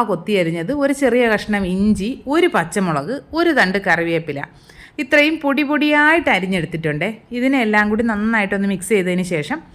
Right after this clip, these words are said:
ഇതിലേക്ക് ചേർത്ത് കൊടുക്കാം. ഞാനിപ്പോൾ പച്ചമുളകിൻ്റെ കുരു മാറ്റിയിട്ടുണ്ട് കേട്ടോ. കുഞ്ഞുങ്ങൾക്ക് കടിക്കുന്നത് ഇഷ്ടമല്ലാത്തത് കൊണ്ട് അത് മാറ്റിയിട്ടുണ്ടേ. നിങ്ങൾക്ക് ഇഷ്ടമാണെങ്കിൽ കുരുമുളക് ചതച്ചത് കൂടെ ചേർത്ത് കൊടുക്കാം കേട്ടോ. ഞാനത് ചേർക്കുന്നില്ല. ഇനി ഇതിലേക്കൊരു മുക്കാൽ ടീസ്പൂണോളം ഉപ്പ്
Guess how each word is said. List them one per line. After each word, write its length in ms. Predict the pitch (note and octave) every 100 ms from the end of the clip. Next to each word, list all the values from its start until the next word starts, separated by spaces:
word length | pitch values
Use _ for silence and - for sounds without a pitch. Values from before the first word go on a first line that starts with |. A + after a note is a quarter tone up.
| - - - E4+
ഇതിലേക്ക് 340 | D#4 G#3+ B3+ C4
ചേർത്ത് 220 | G#3+ G3+
കൊടുക്കാം. 280 | D#3 D#3+ F#3+
ഞാനിപ്പോൾ 280 | A3+ A#3 C#4 A#3
പച്ചമുളകിൻ്റെ 600 | A#3+ B3 A#3+ B3 B3 B3+ B3+
കുരു 200 | D4 D#4 A#3
മാറ്റിയിട്ടുണ്ട് 540 | F#3 F#3+ F#3 E3 D#3+
കേട്ടോ. 180 | D#3+ D3 C#3 - -
കുഞ്ഞുങ്ങൾക്ക് 500 | A#3 A#3 A#3+ A#3+ B3 A3+ - - - _ _ C4+
കടിക്കുന്നത് 480 | B3+ A3 B3+ B3+ B3
ഇഷ്ടമല്ലാത്തത് 640 | - C4 A3 G#3+ G#3+ G#3+ G3+
കൊണ്ട് 160 | F3+ C#4 C#4+
അത് 120 | C#4+ A3+
മാറ്റിയിട്ടുണ്ടേ. 560 | F#3+ G3+ F#3 E3 F3 A3 - A3
നിങ്ങൾക്ക് 300 | A#3 B3+ B3+
ഇഷ്ടമാണെങ്കിൽ 640 | - - A3 F3+ F3 E3+ A3 - -
കുരുമുളക് 440 | C4 C#4 D4+ D#4 D4+
ചതച്ചത് 340 | A#3+ F#3+ F#3+ G3
കൂടെ 120 | F#3 G#3
ചേർത്ത് 220 | G#3 F#3 E3
കൊടുക്കാം 300 | C#3+ D3 D#3+
കേട്ടോ. 160 | D#3+ D3+ G#3
ഞാനത് 280 | A3+ A3 G#3 G3+
ചേർക്കുന്നില്ല. 640 | G#3 G3 G3 F3+ C#3+ C#3 A3+ - - - _ - - -
ഇനി 120 | E4+ E4
ഇതിലേക്കൊരു 460 | C4 C4 B3 B3+ B3+ A#3+
മുക്കാൽ 360 | A#3+ A#3+ D#4+ E4+ D4+
ടീസ്പൂണോളം 640 | B3+ B3 A#3 G#3+ G3 A#3 - C4+
ഉപ്പ് 300 | C4+ -